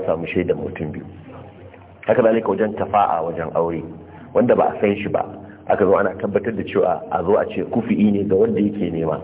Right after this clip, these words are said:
shi ma sai ya kawo shaidar mutum biyu. To, saboda sifa ce, saboda haka wannan shine dalilinsu.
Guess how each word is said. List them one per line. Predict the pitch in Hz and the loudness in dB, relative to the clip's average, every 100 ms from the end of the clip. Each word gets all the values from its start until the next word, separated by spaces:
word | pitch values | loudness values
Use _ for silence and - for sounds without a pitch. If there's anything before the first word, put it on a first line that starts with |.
| - - - - | -10 -18 -20 -4
shi | 101 | 0
ma | 101 | 2
sai | 104 | 2
ya | |
kawo | 98 98 95 | 2 2 0
shaidar | 107 87 | -2 -2
mutum | 82 80 - 87 | -4 -4 -6 -6
biyu. | - - - - - - - - - - - - | -8 -14 -20 -20 -20 -20 -20 -20 -20 -20 -20 -10
To, | - 80 | -8 2
saboda | 113 120 98 92 | 4 4 4 2
sifa | 156 - 113 | 2 4 4
ce, | 92 95 92 - - - - - - - - | 2 -2 -2 -6 -10 -12 -16 -18 -20 -20 -4
saboda | - 98 92 | 2 4 4
haka | 92 | 2
wannan | 90 104 90 | 0 0 -2
shine | 90 87 | -2 -2
dalilinsu. | 87 78 80 76 - | -2 -4 -4 -6 -8